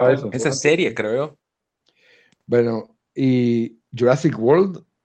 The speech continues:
Speaker 1: o sea, la taquilla no significa nada en calidad, porque yo no puedo creer que tantos críticos hayan dicho que era mejor que la anterior. La, la anterior fue
Speaker 2: Ala, ¿en
Speaker 1: mala.
Speaker 2: serio?
Speaker 1: Sí, pero todos los podcasts que yo oí,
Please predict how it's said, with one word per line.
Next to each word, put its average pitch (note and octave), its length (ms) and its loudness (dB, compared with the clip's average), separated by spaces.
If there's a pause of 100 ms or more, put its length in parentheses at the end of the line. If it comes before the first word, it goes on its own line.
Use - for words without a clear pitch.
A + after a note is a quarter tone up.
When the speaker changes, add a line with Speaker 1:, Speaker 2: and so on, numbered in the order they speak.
Speaker 1:
o - 80 -12
sea, A2+ 320 -2
la G2+ 180 -4
taquilla C#3 400 0
no A2 100 -2
significa G2+ 540 -4
nada A2+ 240 0
en G#2 80 -6
calidad, F#2+ 480 -4
porque F#2 480 -8 (420)
yo C3+ 140 2
no G3 100 4
puedo G#3+ 160 2
creer C#3 500 4 (100)
que A#2+ 120 -2
tantos E3 380 0
críticos D#3 440 0
hayan D3 180 2
dicho E3 200 0
que F3 100 0
era D#3+ 100 2
mejor C#3+ 440 -4
que F3 100 2
la C3 80 2
anterior. G#2 440 -2
La, A2 260 -4
la G#2+ 120 -8
anterior A#2 280 2
fue D#3+ 100 6
Speaker 2:
Ala, C3+ 100 2
¿en G2+ 60 0
Speaker 1:
mala. E3 140 0
Speaker 2:
serio? C#3 800 0
Speaker 1:
Sí, G3+ 220 2
pero C3+ 400 0
todos A3 160 6
los C4 140 2
podcasts B3 380 2
que - 120 2
yo D#3 120 4
oí, B3+ 380 2